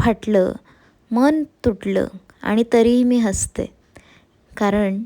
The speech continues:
माझं बाळ माझ्याकडे बघून हसत असतं. दुसरीकडे माझा सहा वर्षांचा मोठा मुलगा दिवसभर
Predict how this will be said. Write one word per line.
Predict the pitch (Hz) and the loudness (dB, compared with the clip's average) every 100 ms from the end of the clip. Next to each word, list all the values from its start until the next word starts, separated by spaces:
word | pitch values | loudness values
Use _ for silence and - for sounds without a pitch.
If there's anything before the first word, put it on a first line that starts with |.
| - | -4
माझं | 208 202 220 | -2 0 0
बाळ | 208 202 | 0 -2
माझ्याकडे | 240 220 196 185 - 220 214 | -2 -4 -4 -4 -6 -4 -4
बघून | 196 185 185 | -4 -4 -6
हसत | 180 - - | -8 -10 -8
असतं. | - - - - - _ _ _ _ _ _ _ _ _ _ _ _ _ _ _ _ _ _ - - _ _ _ _ | -8 -10 -12 -18 -20 _ _ _ _ _ _ _ _ _ _ _ _ _ _ _ _ _ _ -20 -20 _ _ _ _
दुसरीकडे | 233 220 - 247 247 254 220 190 | -4 -2 0 -2 0 0 0 -2
माझा | 196 196 208 | -6 -8 -8
सहा | - 202 214 | -8 -8 -6
वर्षांचा | 214 208 202 220 202 202 214 190 220 - 226 | -6 -6 -8 -10 -10 -10 -8 -10 -12 -14 -10
मोठा | 202 196 - 208 | -8 -8 -8 -8
मुलगा | 196 - - - _ _ _ _ _ _ _ - - - - | -8 -10 -14 -20 _ _ _ _ _ _ _ -20 -20 -20 -2
दिवसभर | 262 247 247 220 226 269 | 2 4 2 0 -2 -2